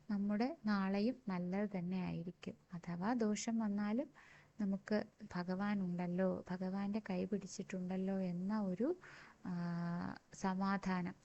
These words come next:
അല്ലെങ്കിൽ ഭഗവാനിൽ ഒരു ശരണാഗതി അടയാനുള്ള ഒരു മനസ്സാണ് നമുക്ക് വേണ്ടത്. അപ്പോൾ എന്ത് സംസാരിക്കുന്നതിന് മുന്നേയും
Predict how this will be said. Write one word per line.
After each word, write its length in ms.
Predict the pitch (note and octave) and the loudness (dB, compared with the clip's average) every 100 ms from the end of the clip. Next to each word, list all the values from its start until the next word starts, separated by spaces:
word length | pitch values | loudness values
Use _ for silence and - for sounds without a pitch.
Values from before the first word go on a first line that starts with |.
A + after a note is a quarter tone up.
| - F#3+ | -10 -4
അല്ലെങ്കിൽ 460 | F#3 F#3+ G3 B3+ C4+ - - - G3+ F#3+ | -2 0 0 -2 -4 -18 -20 -14 -10 -4
ഭഗവാനിൽ 720 | F#3 F#3 F#3+ G#3 G#3+ A#3 A#3 G#3+ - _ - | -4 -2 -2 0 4 4 4 2 -6 _ -8
ഒരു 120 | G#3+ G3+ | -6 -2
ശരണാഗതി 760 | - F#3+ F3+ G3 G3 G3+ G3 | 0 0 0 0 0 0 2
അടയാനുള്ള 760 | F#3 F3+ F3+ F#3 G3 F#3+ F3+ F#3 | 2 2 0 0 0 -2 -2 -2
ഒരു 160 | F3 | -2
മനസ്സാണ് 720 | F3+ F3 F#3+ F#3+ F#3 E3+ A3+ D#4+ - - - - | -2 -2 -4 -4 -2 0 0 -2 -10 -16 -18 -2
നമുക്ക് 360 | G3 F3+ - G3+ | 0 0 0 0
വേണ്ടത്. 480 | F3+ E3+ E3 F3 B3+ - - - | 0 0 -2 -4 -8 -14 -12 -12
അപ്പോൾ 320 | - G#3 G#3 G3 | 2 2 4 2
എന്ത് 280 | F#3 G3+ | 2 2
സംസാരിക്കുന്നതിന് 1080 | A#3 G#3 F3 - F#3+ F#3+ - G3+ G#3 G3+ G3+ | 2 0 0 0 0 0 -2 0 0 0 0
മുന്നേയും 640 | G3 F3+ F3 F3+ F#3+ C#4 | 0 0 -2 0 2 2